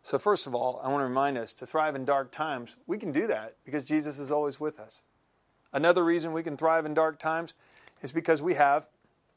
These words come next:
each other. We do. We're not alone.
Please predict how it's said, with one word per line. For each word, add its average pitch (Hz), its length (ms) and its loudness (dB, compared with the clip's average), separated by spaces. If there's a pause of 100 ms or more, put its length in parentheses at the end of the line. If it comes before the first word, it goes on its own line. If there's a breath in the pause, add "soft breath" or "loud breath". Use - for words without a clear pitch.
(600)
each 175 200 -2
other. 185 280 0 (1800)
We 165 100 -2
do. 175 240 2 (2000)
We're 135 120 -2
not 147 180 4
alone. 143 360 4